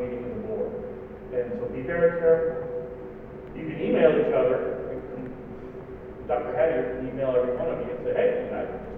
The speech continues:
had another grandson. Look, uh, here's a picture of that." That's fine.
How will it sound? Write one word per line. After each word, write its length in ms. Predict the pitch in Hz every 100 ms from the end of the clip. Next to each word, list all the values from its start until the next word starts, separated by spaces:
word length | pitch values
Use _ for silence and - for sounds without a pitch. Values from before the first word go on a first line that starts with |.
| -
had 80 | 160
another 160 | 175 175
grandson. 720 | 196 - - - - - -
Look, 160 | - -
uh, 240 | - - - - - -
here's 160 | 170 180
a 40 |
picture 280 | 240 226 -
of 160 | - -
that." 160 | -
That's 240 | - - -
fine. 360 | - - -